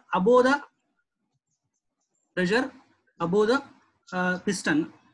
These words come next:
that is P naught. We are considering it as P naught. So P naught into A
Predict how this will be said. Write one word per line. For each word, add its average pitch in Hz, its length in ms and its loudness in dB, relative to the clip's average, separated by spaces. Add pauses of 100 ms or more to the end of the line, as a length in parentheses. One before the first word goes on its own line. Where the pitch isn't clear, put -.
that 180 120 -6
is 196 260 -6
P 214 120 -6
naught. 160 240 -2
We 170 80 -4
are 165 100 -4
considering 180 380 -6
it 190 80 -8
as 180 160 -8
P 196 120 -10
naught. 165 240 -2
So 208 200 -10
P 208 260 -8
naught 220 320 -6
into 202 260 -6
A 202 220 0